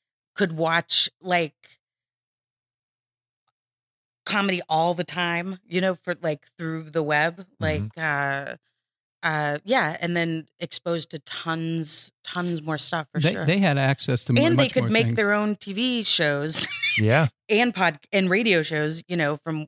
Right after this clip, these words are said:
Speaker 1: when they were, like, eleven or whatever at home. So, yeah, I,
Speaker 3: There is
Speaker 1: and it's changed everything.
Speaker 3: There is some, you know, and, and, and the,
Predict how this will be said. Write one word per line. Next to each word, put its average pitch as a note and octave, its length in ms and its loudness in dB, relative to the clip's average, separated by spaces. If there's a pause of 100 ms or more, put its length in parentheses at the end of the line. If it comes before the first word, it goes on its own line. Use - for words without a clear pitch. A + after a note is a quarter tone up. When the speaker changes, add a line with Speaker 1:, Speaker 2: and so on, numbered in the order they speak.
Speaker 1:
when D#3 140 -2
they D3+ 120 0
were, D3 160 0
like, C#3+ 220 -2
eleven D3+ 520 0
or D3+ 100 0
whatever D3 420 -2
at C#3 120 -4
home. C#3+ 360 -6
So, C#3+ 440 -4 (440)
yeah, F3+ 320 0 (160)
I, C#3 60 2
Speaker 3:
There D3+ 160 4
is F3+ 100 2
Speaker 1:
and F3 100 2
it's - 180 0
changed F3 280 -2
everything. G3 340 -4 (100)
Speaker 3:
There D#3 140 0
is G#3+ 120 0
some, F#3+ 240 0
you D3+ 160 0
know, C#3+ 160 2
and, C#3 300 -4
and, C#3 220 -2 (100)
and C#3 200 -6
the, - 200 -14